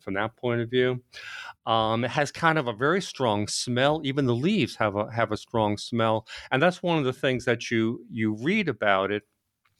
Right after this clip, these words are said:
that many people just say, "Oh, this is a lousy, smelly, smelly plant." Um,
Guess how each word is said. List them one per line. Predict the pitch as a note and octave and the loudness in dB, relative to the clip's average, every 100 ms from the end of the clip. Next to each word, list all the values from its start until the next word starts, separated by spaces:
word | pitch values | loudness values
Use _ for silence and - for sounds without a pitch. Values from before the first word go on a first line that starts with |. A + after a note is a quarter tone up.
| _ - - | _ -20 -12
that | G#2+ - _ _ _ - | -12 -12 _ _ _ -2
many | D3 C#3+ | 0 0
people | - C3+ A2+ A2+ | 2 2 2 2
just | B2 - | 0 0
say, | B2 A#2 | 0 2
"Oh, | B2 | 0
this | C#3 - | -2 -4
is | C#3+ | -2
a | G#2+ | 0
lousy, | G#2 A#2+ B2+ B2+ - A#2 G#2+ - - | 0 0 2 0 0 -2 -2 -8 -10
smelly, | - - A#2+ A2+ G#2+ A2 - | -10 -2 0 2 2 -2 -8
smelly | - B2+ A2+ G#2 | -4 0 0 -2
plant." | - B2+ A#2+ G2+ - - - - - - _ - | -4 0 2 0 -4 -20 -20 -20 -18 -20 _ -2
Um, | A#2 A2+ A2+ A2 A2 | 0 2 0 -2 -6